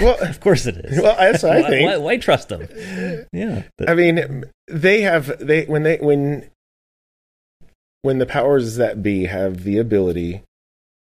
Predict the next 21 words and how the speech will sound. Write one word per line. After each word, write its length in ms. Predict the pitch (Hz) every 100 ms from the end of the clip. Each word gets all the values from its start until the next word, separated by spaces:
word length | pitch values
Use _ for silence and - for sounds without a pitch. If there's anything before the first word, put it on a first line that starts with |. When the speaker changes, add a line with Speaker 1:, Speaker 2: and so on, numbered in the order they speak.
| _
Speaker 1:
uh, 200 | 120 107
say 240 | 104 - 113
the 100 | 104
credit 260 | 131 120
card 240 | 113 98 95
companies, 640 | 104 85 85 78 78 -
when 280 | 98 107 104
there 140 | 113
was, 240 | 117 107 -
this 180 | 131 131
was 100 | 127
no 140 | 135
kidding, 220 | - 120
I 40 | 117
think, 240 | 175 -
I 80 | 120
wanna 280 | 107 156 151
say 160 | 160
this 200 | 143 127
during 260 | 107 120 117
Obama's 640 | 104 104 101 90 85 78